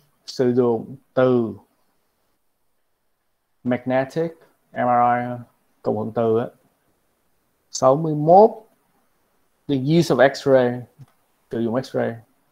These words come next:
radiography. Sáu mươi hai, sound,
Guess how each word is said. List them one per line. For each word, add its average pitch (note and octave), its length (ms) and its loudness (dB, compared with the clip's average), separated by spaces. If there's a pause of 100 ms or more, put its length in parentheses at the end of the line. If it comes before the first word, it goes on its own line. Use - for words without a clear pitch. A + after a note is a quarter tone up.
(320)
radiography. A2+ 800 0 (3750)
Sáu C3 140 -2
mươi D3+ 100 -2
hai, C#3+ 420 4 (1500)
sound, C3 600 0